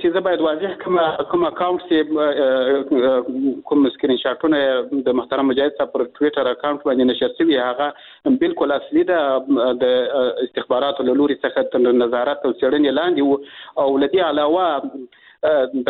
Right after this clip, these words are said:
هغه نورې کړنې، د هغه نور، څه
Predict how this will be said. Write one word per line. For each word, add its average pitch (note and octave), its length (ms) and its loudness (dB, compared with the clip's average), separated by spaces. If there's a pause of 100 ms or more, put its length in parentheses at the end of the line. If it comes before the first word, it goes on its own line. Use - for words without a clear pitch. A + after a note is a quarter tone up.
(100)
هغه C3+ 180 0 (120)
نورې E3 320 2
کړنې، D#3 340 2
د C3+ 120 0
هغه C3+ 200 0
نور، D#3 140 4 (720)
څه D3 240 0